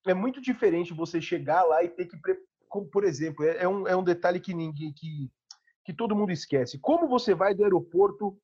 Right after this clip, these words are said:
pro hotel? Com mala. Você acabou de chegar num país estranho, vamos citar assim, com uma língua que dificilmente você fala, como a Croácia. Como você vai sair do aeroporto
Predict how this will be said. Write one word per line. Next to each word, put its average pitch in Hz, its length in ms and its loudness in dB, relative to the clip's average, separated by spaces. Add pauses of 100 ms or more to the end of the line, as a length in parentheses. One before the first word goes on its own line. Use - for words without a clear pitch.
pro 214 160 2
hotel? 202 400 -2 (680)
Com 190 140 -4
mala. 135 460 0
Você 143 160 -6
acabou 180 340 -2
de 233 60 -16
chegar 185 280 -2
num 185 140 -6
país 175 320 -2
estranho, 160 560 -2
vamos 151 300 -10
citar 156 240 -4
assim, - 180 -12 (100)
com 180 80 -2
uma 160 80 0
língua 156 320 -2 (300)
que 170 100 -14
dificilmente 196 540 0
você 190 100 -2
fala, 143 200 2
como 214 220 0
a 202 40 -2
Croácia. 170 720 0 (300)
Como 359 280 0
você 262 240 -4
vai 214 160 4
sair 196 540 0
do 170 200 0
aeroporto 208 840 2